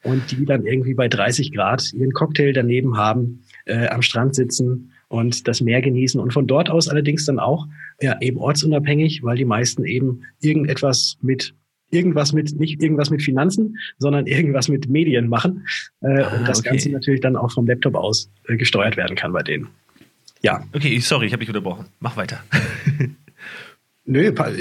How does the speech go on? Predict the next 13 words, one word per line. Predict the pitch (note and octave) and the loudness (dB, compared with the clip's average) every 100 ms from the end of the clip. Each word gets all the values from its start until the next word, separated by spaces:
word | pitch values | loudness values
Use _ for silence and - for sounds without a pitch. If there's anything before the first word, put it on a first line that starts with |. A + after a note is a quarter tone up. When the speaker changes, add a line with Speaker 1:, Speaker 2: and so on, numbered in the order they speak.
| B2 | -2
Speaker 1:
alles | E3 G#3 | 0 2
gut. | A#3 - - - - | 0 0 -4 -2 0
<laughs> | - - D3+ | 0 0 0
Alles | E3+ F3+ | 0 2
gut. | B2+ - - D3+ | 0 0 -4 -2
Äh, | C#3 D3+ | 0 2
ja, | F3 | 0
ich | C3+ | 2
bin, | F#3 E3 | 0 0
ich | C#3 | -2
bin | E3+ | -2
ja | D#3 C3 | -2 0
Versicherungsmakler | D3+ D#3 D3+ C3 A#2+ B2 C#3 A3 A3+ | 0 0 0 0 0 0 2 0 -2